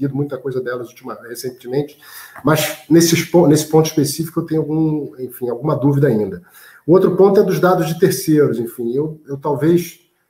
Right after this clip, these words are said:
é, nesse ponto, enfim, talvez discordaria da, da Caitlin em dizer, enfim, ter uma posição já fechada de que você tem que obter o consentimento ou obter, é, é, ou anonimizar os dados, enfim, eu acho que a gente tem que ter uma postura aqui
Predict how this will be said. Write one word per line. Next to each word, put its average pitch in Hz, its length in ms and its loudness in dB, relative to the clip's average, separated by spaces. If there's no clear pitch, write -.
é, 123 180 -8
nesse - 360 0
ponto, 170 400 2
enfim, 131 420 -6
talvez 143 320 -2
discordaria 156 680 -2
da, 139 200 -2
da 135 100 -4
Caitlin 160 640 -2
em 127 60 -6
dizer, 147 340 4
enfim, 151 320 0
ter 165 80 -4
uma 160 180 -4
posição 160 440 -4
já 151 140 -4
fechada 147 600 -6
de 139 120 -10
que - 80 -20
você 139 260 -10
tem 147 200 -10
que - 220 -14
obter 143 340 -2
o 151 100 -2
consentimento 143 880 -2
ou 143 100 2
obter, 143 500 -2
é, 123 840 -6
é, 120 340 -18
ou 143 340 -2
anonimizar 143 600 4
os 127 140 0
dados, 131 360 -2
enfim, 123 200 -8
eu 143 60 -2
acho 151 100 -8
que 165 60 -6
a 139 40 -2
gente 156 160 -4
tem 175 100 -2
que 175 60 -8
ter 180 60 -2
uma 175 140 2
postura 160 320 -2
aqui 156 300 -4